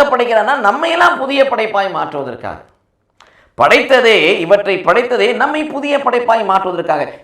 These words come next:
இந்த பூமியில் தான் நாம் வாழுகிறோம். இந்த பூமியில் வாழ்கிற நம்மை வேறு விதமாய் படைக்கிறார், அதே பரிசுத்தாவின் துணை கொண்டு. அதே பரிசுத்தாவின்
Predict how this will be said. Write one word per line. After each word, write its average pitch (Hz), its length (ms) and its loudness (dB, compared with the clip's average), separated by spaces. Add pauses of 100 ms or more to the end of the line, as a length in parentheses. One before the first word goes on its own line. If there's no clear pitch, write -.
(120)
இந்த 220 180 -4 (120)
பூமியில் 180 380 -6
தான் 160 160 -4
நாம் 127 180 -6
வாழுகிறோம். 123 500 -4 (320)
இந்த 151 140 -2 (140)
பூமியில் 196 380 -2
வாழ்கிற 175 260 0 (100)
நம்மை 220 200 -4 (120)
வேறு 294 260 4
விதமாய் 240 420 -2
படைக்கிறார், 160 420 0
அதே 190 140 2 (120)
பரிசுத்தாவின் 160 580 0
துணை 127 220 -4
கொண்டு. 113 180 -14 (540)
அதே 156 200 4 (180)
பரிசுத்தாவின் 208 560 2